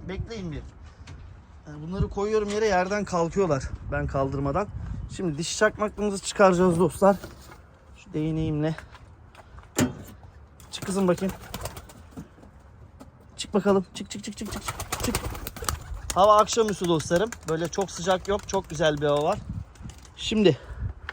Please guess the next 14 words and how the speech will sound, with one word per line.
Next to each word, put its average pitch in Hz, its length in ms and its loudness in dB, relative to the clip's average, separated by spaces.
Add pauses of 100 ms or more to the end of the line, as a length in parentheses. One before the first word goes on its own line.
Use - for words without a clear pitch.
(360)
Arap 185 300 6
babanın 185 260 4
yavrularını 180 500 4
alalım. 180 320 4
Şöyle 156 380 0 (580)
mavi 147 320 0
yavrumuzla 156 520 0
Arap 147 280 -2
yavrumuzu 165 400 2
alalım 147 320 6
dostlar. 151 360 2 (1080)
Gel 185 180 8
bakalım 180 320 8
Arap. 175 220 8